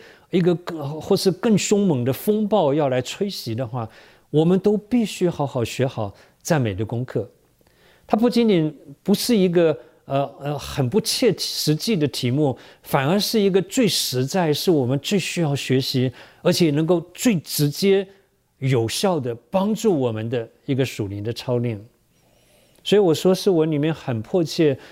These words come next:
我自己都在学。我在预备的时候，我就常跟主讲，我说，“主啊，教导我，啊，帮助我们，让我们一起进入这个有福的功课。”因为这是一个非常重要的，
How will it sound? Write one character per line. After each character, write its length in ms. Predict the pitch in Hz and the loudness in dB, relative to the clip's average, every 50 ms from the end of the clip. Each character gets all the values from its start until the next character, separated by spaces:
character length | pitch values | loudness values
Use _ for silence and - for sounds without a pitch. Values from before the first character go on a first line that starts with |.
| - - | -10 -4
我 140 | - 123 123 | -2 -2 0
自 160 | - 202 190 | 0 0 0
己 140 | 143 131 113 | 0 0 0
都 120 | 139 135 | 0 0
在 160 | 127 139 131 | 0 0 0
学。 360 | 123 - - - 110 104 107 | -2 -2 -4 -6 -4 -2 -2
我 120 | 113 120 131 | 0 0 0
在 140 | 123 180 160 | 0 0 0
预 180 | 165 175 165 | 0 2 0
备 200 | 156 - 170 156 | 2 2 0 0
的 100 | 147 151 | 0 0
时 160 | 139 - 151 | -2 0 0
候， 140 | 135 143 151 | 2 2 2
我 120 | 143 135 127 | 2 2 2
就 140 | 143 170 | 0 -2
常 320 | 160 - - - 156 165 170 | -2 -2 -4 -6 -4 -2 0
跟 160 | 175 175 180 | 0 0 0
主 180 | - 151 131 135 | 0 0 0 0
讲， 240 | - 139 127 123 | 0 0 -2 -2
我 80 | 127 135 | -2 -4
说 160 | 143 - 160 156 | -2 -2 -2 -4
，“主 200 | - - - 131 | -4 -2 -4 -2
啊， 160 | 127 123 127 135 - | -2 -4 -8 -10 -6
教 160 | - - 160 | -4 -4 -4
导 180 | 151 - 135 135 | -2 -2 0 2
我， 280 | 143 139 127 117 110 - - - - - - - - | 2 2 2 2 0 -4 -10 -18 -18 -18 -20 -20 -18
啊， 200 | - 117 117 120 117 | -16 -14 -12 -8 -2
帮 220 | - 190 196 220 226 | 0 2 4 4 2
助 180 | - 226 214 | 4 4 4
我 160 | 180 151 139 123 | 4 4 4 2
们， 240 | 113 110 104 107 123 139 | 0 -4 -6 -8 -8 -4
让 160 | 165 170 160 | -2 0 0
我 80 | 143 | 2
们 180 | 135 135 147 170 190 | 0 0 0 0 -2
一 40 | 208 | -4
起 240 | - - - 147 | -2 -2 -2 -2
进 240 | 127 - - 175 156 | -2 -2 0 0 2
入 140 | 147 151 143 | 2 2 2
这 160 | 127 - 139 | 2 2 0
个 100 | 127 127 | 2 2
有 200 | 123 113 110 107 | 2 2 0 -2
福 180 | 104 - - 117 | -2 -4 -4 -2
的 100 | 131 135 | -2 -2
功 220 | 127 - 147 151 | 0 0 -2 -2
课。” 260 | 143 - - 151 120 - - - - - | -2 2 2 2 2 0 -4 -12 -6 0
因 80 | 165 | 0
为 60 | 165 160 | 2 2
这 120 | - 190 | 2 0
是 200 | 160 - - 170 | 0 2 2 2
一 80 | 165 151 | 2 2
个 100 | 156 139 | 2 -2
非 340 | - - 160 180 202 226 | -2 -2 2 2 2 2
常 220 | 220 - 170 147 151 | 2 0 -2 -4 -4
重 240 | - - 165 147 143 | -2 -2 -2 0 0
要 140 | 143 131 | 0 -2
的， 200 | 117 113 117 113 | 0 -2 -4 -4